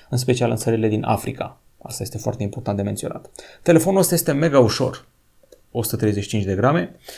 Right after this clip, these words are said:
Uh, seamănă cu iPhone, uh, unsprezece și zece, era așa puțin le canalizează identitatea într-un produs nou. În același timp, pus lângă un iPhone S E, este mai compact, deși are ecranul ăsta mai mare. O să vă las pe voi să descoperiți toate noutățile în articol.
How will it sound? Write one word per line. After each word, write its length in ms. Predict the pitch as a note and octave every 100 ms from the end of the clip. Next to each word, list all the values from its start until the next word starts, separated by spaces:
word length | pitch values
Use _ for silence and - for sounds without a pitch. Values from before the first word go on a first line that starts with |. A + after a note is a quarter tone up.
| - -
Uh, 220 | B2+ C3
seamănă 360 | - - A3 F#3
cu 140 | -
iPhone, 560 | D3 C3+ B2+ G#2+ G2 F#2
uh, 180 | F#2 F#2+
unsprezece 540 | A2+ A2 A2 G#2 G2+ G2+
și 200 | - G#2
zece, 400 | G2 G#2 - G#2+
era 160 | F2+
așa 180 | - -
puțin 420 | - - A2 G#2
le 320 | G2+ G2+ F#2+ _ _ _ _ _ -
canalizează 600 | - G#2 G2+ F#2+ G#2+ G#2
identitatea 520 | G2+ G2+ - G#2 -
într-un 200 | G2+ G#2
produs 420 | G2+ G#2+ G2+ -
nou. 380 | G2+ G#2+ D#3+ - - - - -
În 80 | C3
același 320 | B2+ F3+ F3
timp, 280 | G3 G3+ - _ -
pus 180 | F3 F#3+
lângă 180 | G3
un 160 | D3 C#3+
iPhone 300 | D#3+ C3+ C3+
S 100 | D#3
E, 340 | C#3 E3+ - - -
este 220 | D#3 E3
mai 140 | F3+
compact, 540 | - E3 B2+ F#3 - -
deși 220 | A#2+ B2
are 120 | A#2
ecranul 340 | - A2+ A2
ăsta 200 | G#2+ -
mai 180 | A2 A2+
mare. 380 | - - A#2+ - -
O 100 | A#2+
să 120 | A#2+
vă 100 | A#2
las 140 | G#2+
pe 80 | A2+
voi 160 | G#2+ G#2
să 80 |
descoperiți 560 | G#2+ - - G#2 G2+ -
toate 200 | G#2 G#2
noutățile 520 | G#2 G#2 G#2+ - G#2
în 80 | G2+
articol. 540 | G2+ - A2+ B2 A#2+